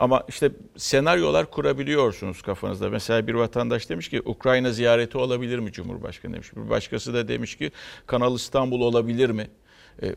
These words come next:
her şey olabilir. Libya meselesinde, e, ayrı kutuplardalar, ayrı tarafları destekliyorlar. Bir Kanal İstanbul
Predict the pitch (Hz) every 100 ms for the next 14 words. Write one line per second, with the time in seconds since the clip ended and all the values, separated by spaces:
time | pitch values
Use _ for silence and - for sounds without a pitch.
0 | 98 131 190 - 196 143 113 90 107 123
1 | 131 143 151 - 127 117 123 123 156 -
2 | 120 110 123 120 131 123 - - - 107
3 | 101 101 123 - 110 120 123 117 - 107
4 | 95 95 - - - - 90 101 117 117
5 | 120 120 117 - 127 120 113